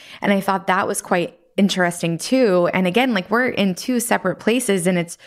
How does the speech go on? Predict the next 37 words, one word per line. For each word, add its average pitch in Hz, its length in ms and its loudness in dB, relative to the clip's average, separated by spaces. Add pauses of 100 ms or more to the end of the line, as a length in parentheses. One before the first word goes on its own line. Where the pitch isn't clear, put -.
(240)
just 190 180 -4
really, 185 840 2
I 185 60 2
mean, 180 440 2
I 180 80 2
think 202 280 0
somebody 190 320 0
actually 180 320 0
has 170 200 -4
to 180 80 -2
experience 190 600 -2
it - 100 -8
for - 140 -2
themselves 175 760 0 (320)
so - 120 -4
that 185 160 2
they're 170 500 2
no 196 240 4
longer 175 300 0
skeptical, 180 640 0
because 175 260 -2
it's 165 140 -4
like 170 140 0
when 175 100 2
you're 170 120 4
in 165 120 0
the 156 80 -4
thick 262 300 -2
of 175 120 0
it, 165 160 0
you're 170 140 0
like, 160 200 -2
"Whoa, 175 460 0
this 180 220 -4
is 165 160 -6
really 170 260 2
happening." 170 720 0